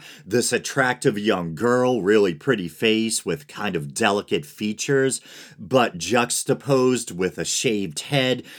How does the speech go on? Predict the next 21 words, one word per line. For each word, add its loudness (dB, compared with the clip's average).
and 0
this 2
really 6
powerful 0
voice 0
that -2
kind -6
of -12
captivates 0
and -8
stirs 0
your 0
emotions. -2
And -4
then 2
there 2
was 2
her 0
nineteen -2
ninety 0
album, 0